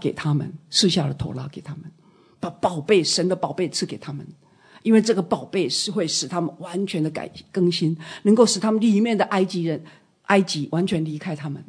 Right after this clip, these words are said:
只要你遵守的话。可是我们知道，这段时间，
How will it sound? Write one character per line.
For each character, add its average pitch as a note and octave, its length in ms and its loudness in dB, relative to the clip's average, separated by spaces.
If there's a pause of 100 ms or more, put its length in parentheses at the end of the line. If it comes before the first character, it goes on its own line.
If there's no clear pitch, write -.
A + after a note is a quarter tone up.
(840)
只 E3+ 160 -2
要 F#3 160 4
你 D#3 100 2
遵 D#3 260 -2
守 D#3+ 240 -4
的 B2 120 -12
话。 - 320 -20 (960)
可 - 100 -6
是 F#3 120 2
我 F#3+ 100 6
们 D#3+ 80 4
知 F3+ 160 0
道， D#3+ 340 -4 (1040)
这 G3+ 140 2
段 F#3 180 4
时 E3 180 0
间， D3+ 440 -2